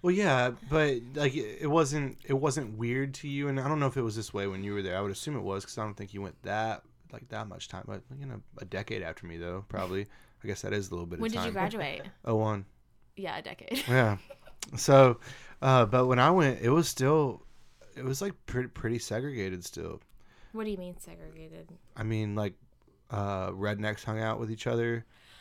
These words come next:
Speaker 2: There was a,
Speaker 1: Uh,
Speaker 2: yeah.
Speaker 1: black kids hung out with each other.
Speaker 2: Yes.
Speaker 1: Like, there was very, very little, like,
Speaker 2: Yeah.
Speaker 1: inter-circle and racial mingling.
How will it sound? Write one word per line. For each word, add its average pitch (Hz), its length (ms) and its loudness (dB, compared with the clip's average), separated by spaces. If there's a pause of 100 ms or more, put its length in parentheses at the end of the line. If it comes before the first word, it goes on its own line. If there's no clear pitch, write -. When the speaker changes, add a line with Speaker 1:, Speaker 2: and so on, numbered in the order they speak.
(180)
Speaker 2:
There 202 240 -2
was 233 100 -2
a, - 20 2
Speaker 1:
Uh, 107 520 2
Speaker 2:
yeah. - 140 -4
Speaker 1:
black 110 240 2
kids 117 200 0
hung 117 160 2
out 120 100 4
with 123 120 -2
each 120 160 -6
other. 131 280 0
Speaker 2:
Yes. - 440 -6 (220)
Speaker 1:
Like, 120 160 0
there 127 140 6
was 120 280 8
very, 127 360 6
very 120 260 6
little, 107 500 4 (720)
like, 117 340 -6
Speaker 2:
Yeah. 123 80 0
Speaker 1:
inter-circle 113 1200 4
and 107 240 -2
racial 110 420 0
mingling. 104 540 -4